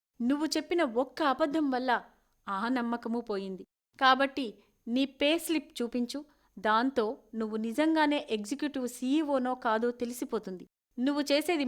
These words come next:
మల్టీనేషనల్ కంపెనీనా లేదా తెలిసిపోతుంది. నీ జీతం కలెక్టర్ జీతం కంటే ఎంత ఎక్కువో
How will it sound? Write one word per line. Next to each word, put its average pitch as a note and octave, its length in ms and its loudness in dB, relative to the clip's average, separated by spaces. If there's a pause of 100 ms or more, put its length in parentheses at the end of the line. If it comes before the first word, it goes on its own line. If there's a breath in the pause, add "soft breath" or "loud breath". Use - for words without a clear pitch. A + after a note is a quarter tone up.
మల్టీనేషనల్ D#4 760 2
కంపెనీనా D#4 500 2 (260)
లేదా D4 280 4 (200)
తెలిసిపోతుంది. G3+ 640 -6 (440)
నీ C4+ 80 4 (140)
జీతం C#4 280 2 (400)
కలెక్టర్ E4 520 4
జీతం D4 300 0
కంటే B3+ 280 0 (440)
ఎంత A3 160 -2 (160)
ఎక్కువో D#4 280 0